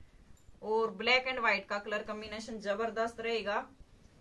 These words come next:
Print देख लो जी कितना शानदार है, ठीक है, कुछ भी खराब नहीं होगा इसमें,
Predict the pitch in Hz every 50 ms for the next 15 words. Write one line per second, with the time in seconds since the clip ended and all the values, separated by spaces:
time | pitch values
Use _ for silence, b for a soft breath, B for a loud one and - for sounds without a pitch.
0 | - - - - - - 233 262 269 311 - 233 254 254 262 - 294 262 254 254
1 | 240 254 254 269 - 254 240 233 233 - 214 196 190 190 185 175 180 175 156 139
2 | - - - - - - _ _ - - - - - - - - - _ - 269
3 | - 320 330 - - - B B B B B B B B B B - - - -
4 | - - _ - - 285 302 - - 254 311 311 320 427 277 262 277 277 277 294
5 | 294 277 233 247 254 269 - 285 277 285 294 302 311